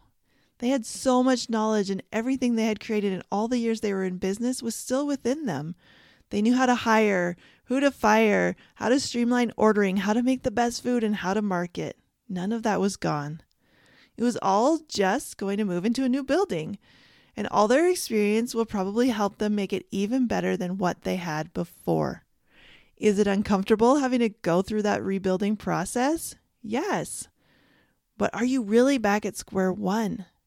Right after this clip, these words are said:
No, you cannot be. The only thing that is really gonna slow your progress is if you give up. And you're not gonna do that.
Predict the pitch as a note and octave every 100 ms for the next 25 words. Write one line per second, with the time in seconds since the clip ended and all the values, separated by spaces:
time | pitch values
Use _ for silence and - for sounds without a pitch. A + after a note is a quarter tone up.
0 | _ _ _ - E3+ G3+ A3 D#3+ F3 _
1 | - G#3+ G#3 - G#3+ G#3 G3+ G#3+ - F#3
2 | D#3+ - _ _ _ _ _ _ _ _
3 | _ _ - F3+ A#3+ - A3+ A3+ C4 E4
4 | D4 D4 A#3+ F#3 F3+ F#3 G3 G3+ A3 A#3
5 | B3 G#3+ G#3 A3 G#3+ G3 F#3 F#3+ A3+ A#3+
6 | A3 F#3 G3+ F#3 E3+ F3+ F3+ F3+ - -
7 | - - - _ _ _ _ G3+ A#3+ E4+
8 | D#4 A3+ F3 D#3+ D#3 F3 A3